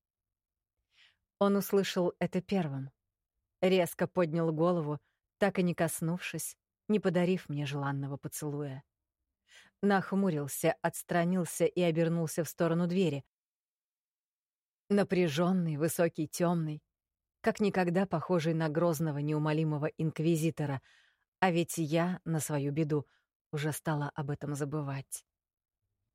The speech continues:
Загородил меня от входа своей широкой спиной. Вот тогда и я услышала их. Неторопливые мягкие шаги в коридоре снаружи. Человек приближался очень спокойно и очень уверенно.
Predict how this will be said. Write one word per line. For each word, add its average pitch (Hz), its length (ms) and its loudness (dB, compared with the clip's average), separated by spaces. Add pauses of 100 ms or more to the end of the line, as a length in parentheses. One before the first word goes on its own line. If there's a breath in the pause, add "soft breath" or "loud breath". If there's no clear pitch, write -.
(640)
Загородил 180 680 2
меня 156 420 2
от 170 140 -4
входа 160 380 0
своей 156 320 0
широкой 151 440 -4
спиной. 147 540 -4 (760)
Вот 180 220 4 (100)
тогда 165 600 2
и 185 60 -2
я 180 300 0
услышала 147 540 -4
их. - 420 -8 (680 loud breath)
Неторопливые 170 800 2
мягкие 156 400 0
шаги 151 420 -2
в - 100 -12
коридоре 151 440 0
снаружи. 147 560 -4 (880 loud breath)
Человек 220 460 2
приближался 190 640 2
очень 170 260 0
спокойно 170 720 0
и 143 40 -2
очень 160 380 -2
уверенно. 139 480 -2